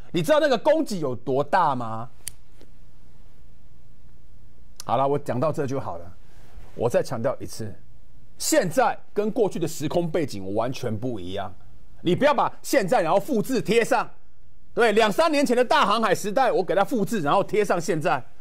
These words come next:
我作为一个分析师，我还是要客观的跟，我不是在教各位冷水，而是说这是一个题材，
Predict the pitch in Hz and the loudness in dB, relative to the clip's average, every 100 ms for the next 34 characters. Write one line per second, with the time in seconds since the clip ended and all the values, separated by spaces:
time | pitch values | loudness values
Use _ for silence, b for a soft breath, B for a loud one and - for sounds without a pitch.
0 | b b b b - - - - - - | b b b b -8 -8 -8 -8 -8 -8
1 | B B 127 - 277 175 190 151 156 180 | B B -2 2 4 4 4 0 0 -2
2 | 185 160 160 104 123 170 151 - 156 147 | -2 -2 0 0 0 0 0 0 0 0
3 | 131 113 123 160 170 254 311 277 220 240 | -2 -2 -2 0 2 2 4 2 2 2
4 | 226 156 123 139 - 107 - - - b | 2 2 -2 -2 -6 -8 -8 -8 -8 b
5 | b b - 302 277 302 320 - - - | b b 2 4 6 6 4 -2 -8 -8
6 | - 381 330 339 247 190 147 170 - 87 | 0 4 4 4 2 0 0 -2 0 -2